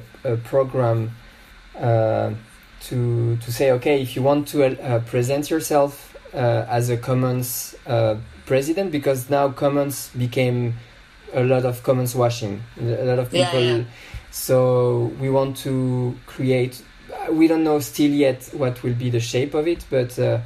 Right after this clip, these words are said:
Speaker 1: uh, to say to those people who present themselves as pres-, as a, a candidate, and declare themselves as candidate for the commons, we say, "Okay,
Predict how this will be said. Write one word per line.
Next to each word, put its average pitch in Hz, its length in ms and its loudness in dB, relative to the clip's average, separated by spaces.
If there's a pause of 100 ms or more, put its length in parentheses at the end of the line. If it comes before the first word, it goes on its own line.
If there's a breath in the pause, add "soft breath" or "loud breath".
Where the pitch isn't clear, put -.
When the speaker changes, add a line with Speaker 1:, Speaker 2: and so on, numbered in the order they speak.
(520 loud breath)
Speaker 1:
uh, 117 400 2 (100)
to 139 160 -4
say 135 260 2
to 135 160 -8
those 143 280 4
people 143 340 2
who 131 200 0
present 131 460 -2
themselves 127 680 -2 (100)
as 120 460 -2 (180)
pres-, 135 240 2
as 117 340 -2
a, 113 380 0
a 107 200 -2
candidate, 135 680 0 (440 loud breath)
and 123 300 0
declare 131 420 2
themselves 120 580 0
as 117 280 -2
candidate 131 500 0
for 123 140 -4
the 113 80 0
commons, 160 420 0
we 135 80 -4
say, 135 160 2
"Okay, 127 380 0